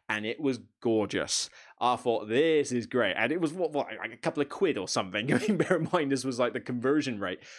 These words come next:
Oh, that was such a nice one. And we had good food there as well. It was just really cool.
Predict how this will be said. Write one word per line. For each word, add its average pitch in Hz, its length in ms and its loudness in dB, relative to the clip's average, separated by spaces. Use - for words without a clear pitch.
Oh, 139 380 2
that 123 160 -2
was 113 180 -6
such 123 460 2
a 110 40 2
nice 104 220 0
one. 104 100 -2
And 143 80 0
we 294 60 2
had 247 140 2
good - 160 -2
food 196 240 2
there 87 160 2
as 87 100 -4
well. 143 180 2
It 85 40 -2
was - 100 -8
just - 160 -10
really 143 320 2
cool. 143 320 2